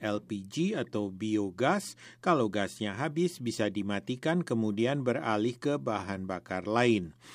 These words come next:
Bisa menggunakan bahan bakar padat yang diproses dari bahan limbah sehingga kita tidak mengarah pada pengikisan hutan yang mempengaruhi lingkungan kita.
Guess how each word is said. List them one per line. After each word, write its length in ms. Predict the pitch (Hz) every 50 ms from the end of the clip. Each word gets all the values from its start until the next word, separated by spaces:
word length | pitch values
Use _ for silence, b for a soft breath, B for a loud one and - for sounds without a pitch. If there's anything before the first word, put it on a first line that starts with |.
| B B B B B
Bisa 320 | - 110 104 - 120 104 104
menggunakan 720 | 104 98 92 95 101 98 101 101 98 - 127 147 156 123
bahan 320 | 110 104 104 101 98 92 95
bakar 320 | 92 - - 95 92 -
padat 480 | - - 101 101 92 110 123 - - 117
yang 160 | 104 104 101
diproses 640 | 95 95 - - 104 101 98 - - 131 135 131 -
dari 320 | - 120 117 117 113 101
bahan 320 | 101 101 98 104 104 110
limbah 560 | 120 143 180 180 170 160 131 107 104 135 151 - -
sehingga 720 | - - - 127 117 120 120 117 117 113 117 113 110 110 104 -
kita 320 | - 113 113 110 113 107 107
tidak 320 | - 113 107 110 110 113 104 107
mengarah 560 | 107 104 104 113 123 120 107 101 113 143 - - - -
pada 320 | - 185 175 156 147 143
pengikisan 880 | 143 - - 143 131 123 117 113 117 - 107 101 - 110 101 101 98 92
hutan 400 | 98 107 - - 104 101 101 101
yang 160 | 101 98 98
mempengaruhi 1040 | 98 98 98 95 92 98 104 104 101 98 98 101 113 120 113 113 127 127 127 139 156
lingkungan 720 | - 117 120 113 104 95 - 110 104 101 101 101 98 95
kita. 480 | - - 120 117 - 104 95 87 85